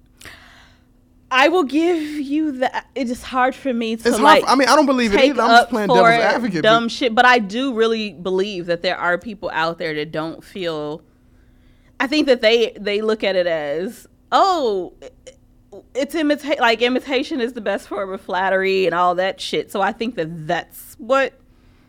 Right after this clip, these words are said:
Speaker 1: they're doing. Like, "Oh, we admire your skin," or, "We think it's beautiful, so we want it." But girl, no. <laughs> No. Mm-mm. Not a chocolate tan, you don't. Nope.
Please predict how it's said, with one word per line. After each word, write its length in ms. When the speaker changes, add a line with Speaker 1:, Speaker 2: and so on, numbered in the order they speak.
Speaker 1:
they're 160
doing. 500
Like, 180
"Oh, 240
we 140
admire 480
your 180
skin," 440
or, 60
"We 180
think 220
it's 140
beautiful, 480
so 100
we 200
want 340
it." 260
But 120
girl, 560
no. 640
<laughs> 120
No. 600
Mm-mm. 560
Not 200
a 40
chocolate 460
tan, 340
you 60
don't. 360
Nope. 320